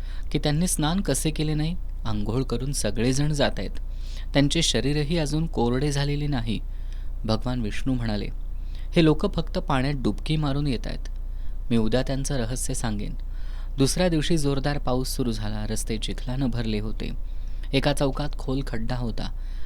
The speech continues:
आणि भगवान विष्णूंनी लीलेतून म्हाताऱ्याचं रूप धारण केलं आणि त्या खड्ड्यात जाऊन पडले. जणू काही माणूस चालत असताना खड्ड्यात पडला आणि प्रयत्न करूनही बाहेर पडू शकला नाही.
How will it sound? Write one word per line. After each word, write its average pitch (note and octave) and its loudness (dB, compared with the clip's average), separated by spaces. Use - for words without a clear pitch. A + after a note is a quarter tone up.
आणि A2+ 2
भगवान A2+ 0
विष्णूंनी B2 2
लीलेतून C3 2
म्हाताऱ्याचं B2 0
रूप C3+ -2
धारण A2+ 0
केलं - -2
आणि A2 0
त्या B2 0
खड्ड्यात A2+ -2
जाऊन A2+ 0
पडले. A#2+ 0
जणू C#3+ 8
काही D#3+ 2
माणूस C#3 2
चालत A#2+ 0
असताना A2+ 0
खड्ड्यात G#2+ -2
पडला G#2+ -2
आणि A#2+ 2
प्रयत्न A#2 -2
करूनही B2+ 0
बाहेर A#2+ -2
पडू C3+ 0
शकला - -2
नाही. - -2